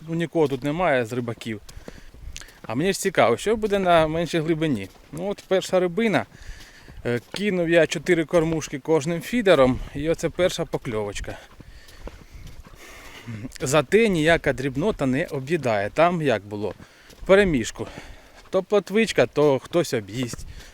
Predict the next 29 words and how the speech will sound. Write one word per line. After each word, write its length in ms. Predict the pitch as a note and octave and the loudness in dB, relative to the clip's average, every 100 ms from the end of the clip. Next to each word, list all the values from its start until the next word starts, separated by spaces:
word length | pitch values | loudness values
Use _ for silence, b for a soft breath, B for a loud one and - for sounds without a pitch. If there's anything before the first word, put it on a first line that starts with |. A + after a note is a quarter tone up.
| B | B
На 120 | C#3+ D#3 | 2 4
один 260 | D3+ G3 | 4 0
фідер 280 | D#3+ D3 A#2+ | -2 -2 0
зовсім 340 | C3 C#3 C3+ | 2 0 0
не 80 | C3 | -2
клювало. 540 | - B2 A2 A2 G#2 A2 - B B B B B - | -2 -2 0 0 0 -6 -14 B B B B B -4
Ну, 120 | F#3 | 0
в 20 | |
мене 220 | A#3 A3+ | 2 2
ще 180 | G3 G#3 | 0 4
є 100 | G3 | 4
час. 420 | - A3+ A3+ - B B B B - - - - | 6 6 6 4 B B B B -20 -20 -18 -10
Я 220 | A#2 D#3 | 2 4
хочу 300 | D3 F3+ D#3+ | 4 2 0
там 240 | C#3 C#3+ C3+ - | 0 0 0 -10
спробувати 600 | - E3+ F3+ C#3+ A#2+ A#2 | -6 0 2 2 -2 -2
кілька 300 | D#3+ C#3 C3+ | -4 -2 -4
годин 220 | C3+ B2+ | -2 -2
посидіти. 380 | C#3 - D3+ B2 | -2 -4 -4 -4
Якщо 220 | - D#3+ | -2 -2
навіть 260 | C#3 C#3+ C3 | 0 -2 -4
от, 120 | A#2+ | -10
от 140 | C#3 | -8
такий 260 | C#3+ - C3+ | -8 -6 -6
буде 200 | C3+ C3 | -6 -4
кльов, 300 | C3+ C#3 B2+ B B B B B B B - B2 | -2 -2 -4 B B B B B B B -2 0
е, 340 | B2 A#2+ A#2 A2+ A#2 A2+ G#2+ | 2 2 2 0 -2 -4 -4
густірки, 580 | D3+ - G#3 A3+ - A#2+ | -4 -2 0 0 0 -2
то... 260 | C#3 C#3 | 0 0